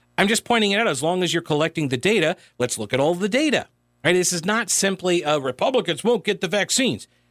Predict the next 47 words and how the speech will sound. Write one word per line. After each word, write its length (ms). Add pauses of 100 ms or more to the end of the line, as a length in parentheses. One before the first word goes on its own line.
(280)
Now, 120
that 140
being 220
said, 460 (280)
there 140
are 120
a 60
lot 220
of 40
Republicans 440
that 160
won't 180
get 160
the 80
vaccines. 640
<laughs> 40 (280)
Right? 340
They 120
are 140
saying 340
that. 180 (340)
And 160
this 140
has 240
to 100
do 200
with 120
a 60
couple 320
of 100
things, 280
as 100
I've 140
gone 200
over, 380 (320)
uh, 160
in 140
the 80
past, 320
which 180
is 160 (340)
there 160
is 140
a, 200
there's 200
a 60
certain 480